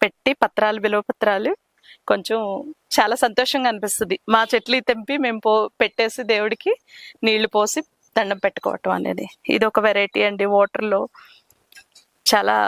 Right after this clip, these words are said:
మంచిగా అనిపిస్తాయి. ఇది వాటర్ యాపిల్ అండి, ఇంకా స్టార్ట్ కాలేదు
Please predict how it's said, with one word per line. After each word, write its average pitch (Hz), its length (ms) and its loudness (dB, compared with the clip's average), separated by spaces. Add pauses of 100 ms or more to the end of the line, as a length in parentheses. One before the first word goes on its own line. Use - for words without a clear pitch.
(480)
మంచిగా 196 340 0
అనిపిస్తాయి. 190 500 -4 (840)
ఇది 208 280 2
వాటర్ 185 380 2
యాపిల్ 175 300 -2
అండి, 185 240 -10 (1900)
ఇంకా 185 280 4
స్టార్ట్ 185 380 2
కాలేదు 190 380 2